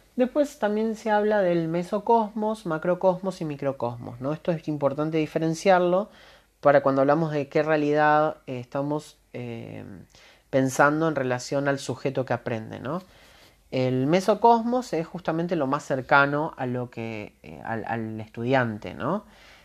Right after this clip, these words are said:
Ese nivel de referencia que más maneja,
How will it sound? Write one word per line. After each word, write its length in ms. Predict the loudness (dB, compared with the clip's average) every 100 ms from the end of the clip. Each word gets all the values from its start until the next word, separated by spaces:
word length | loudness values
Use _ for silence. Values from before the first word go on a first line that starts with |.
| -8
Ese 240 | -4 0
nivel 320 | 2 4 6
de 100 | 6
referencia 680 | 4 2 -4 -4 -4 -4 -4
que 100 | -4
más 240 | -4 -4 -2
maneja, 560 | -2 -2 -2 -8 -10